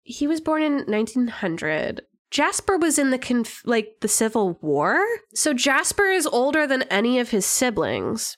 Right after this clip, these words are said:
And Carlisle is, like, three hundred years old. 'Cause for a while he was hanging out with the Volturi in Italy. So we have that difference too. But Jasper is the most recent to join the Coven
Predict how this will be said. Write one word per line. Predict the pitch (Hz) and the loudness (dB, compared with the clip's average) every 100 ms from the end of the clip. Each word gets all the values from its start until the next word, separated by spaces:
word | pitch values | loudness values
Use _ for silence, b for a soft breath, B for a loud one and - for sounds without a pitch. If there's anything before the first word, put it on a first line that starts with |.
| - | -2
And | 220 208 | 0 0
Carlisle | - 370 466 440 370 | 2 2 4 2 2
is, | 269 233 | 2 0
like, | 208 - - | -2 -4 -6
three | 196 202 | -2 0
hundred | 190 160 165 | 2 0 -2
years | - - - | -4 -4 -4
old. | - 90 - _ _ b b | -6 -6 -10 _ _ b b
'Cause | 269 | -4
for | - 285 | 2 2
a | 262 | 2
while | 262 330 427 | 2 4 4
he | 381 | 4
was | 311 | 4
hanging | 277 262 254 | 2 2 2
out | 226 | 2
with | 214 | 0
the | |
Volturi | 208 208 - 262 254 240 | 0 0 2 2 2 2
in | 202 185 151 _ - | 2 0 -2 _ 0
Italy. | 214 185 139 92 - 202 _ - | 2 2 0 0 -4 -6 _ -18
So | - | -4
we | 330 | -4
have | 359 440 233 | 0 0 2
that | 269 226 | 2 2
difference | 240 226 190 - - | -2 0 -2 -4 -6
too. | - 262 175 87 - 208 _ _ _ _ | -2 0 0 0 -4 -6 _ _ _ _
But | 233 | -2
Jasper | 226 269 302 - 311 294 | 2 0 0 0 2 2
is | - 247 | 2 0
the | 254 | 2
most | 240 226 226 | 2 2 0
recent | 196 214 - 208 - | 0 0 2 0 0
to | - | -4
join | 190 190 190 180 | -4 0 2 0
the | 175 | -2
Coven | - 233 202 190 165 160 160 | -2 -2 0 0 0 0 -2